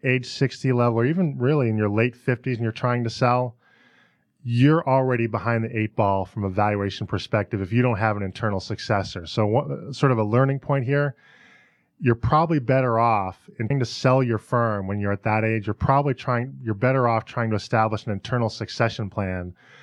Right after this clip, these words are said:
so that they can work out a deferred compensation, maybe some kind of employee stock ownership program, something where there's an internal exit rather than external exit. Because what's happening on the external exit,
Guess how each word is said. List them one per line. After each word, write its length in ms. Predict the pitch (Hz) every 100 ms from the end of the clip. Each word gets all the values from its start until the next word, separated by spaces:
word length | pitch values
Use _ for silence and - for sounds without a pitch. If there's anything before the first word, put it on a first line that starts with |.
| - _
so 160 | - 117
that 60 |
they 120 | -
can 140 | 123 127
work 240 | 117 113
out 100 | 117
a 60 | 98
deferred 380 | 95 - 127 123
compensation, 840 | 123 117 107 - 123 117 117 110
maybe 200 | 107 113
some 220 | - 117
kind 220 | 107 117
of 80 | 110
employee 400 | 98 95 120 113
stock 360 | 107 117 98 -
ownership 420 | 110 117 - 113
program, 640 | - 113 104 107 107 104 - - - _ _
something 520 | - - 151 - 135
where 120 | 120
there's 180 | 113 104
an 180 | 104 107 -
internal 460 | 131 - 127 110
exit 240 | 104 104 110
rather 300 | 110 110 107
than 80 | 101
external 420 | - - 92 87
exit. 320 | 85 90 90
Because 300 | 107 - 110
what's 160 | 117 -
happening 400 | 127 127 131 117
on 80 |
the 100 | 107
external 340 | 117 - 127 120
exit, 340 | 120 113 123